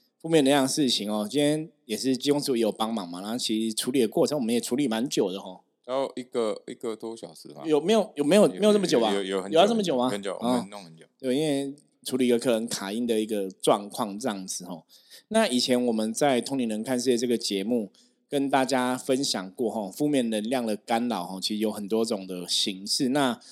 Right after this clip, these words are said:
Speaker 1: 比较严重就是说这个负面能量它已经侵入你的灵视吼，跟你这个当事人灵魂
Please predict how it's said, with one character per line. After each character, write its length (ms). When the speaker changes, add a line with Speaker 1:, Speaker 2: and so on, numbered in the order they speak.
Speaker 1:
比 80
较 180
严 240
重 180
就 80
是 40
说 120
这 120
个 80
负 120
面 160
能 120
量 120
它 180
已 20
经 360
侵 280
入 160
你 120
的 220
灵 320
视 300
吼， 100
跟 180
你 80
这 120
个 80
当 200
事 160
人 160
灵 140
魂 240